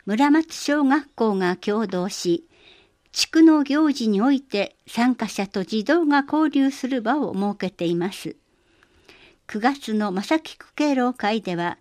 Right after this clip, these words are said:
二年生の皆さんが高齢者の方に手紙をプレゼントしたり、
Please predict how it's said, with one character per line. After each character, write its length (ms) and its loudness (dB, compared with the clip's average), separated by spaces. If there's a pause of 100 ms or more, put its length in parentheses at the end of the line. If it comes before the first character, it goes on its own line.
(380)
二 120 2
年 260 4
生 240 0
の 160 0
皆 260 -2
さ 220 -4
ん 120 -4
が 220 -2 (300)
高 220 0
齢 200 2
者 180 -2
の 140 -2
方 340 -2
に 220 0 (100)
手 140 -4
紙 360 0
を 100 -4
プ 120 -10
レ 140 0
ゼ 200 -2
ン 80 -2
ト 180 -8
し 100 -12
た 160 -4
り、 220 -8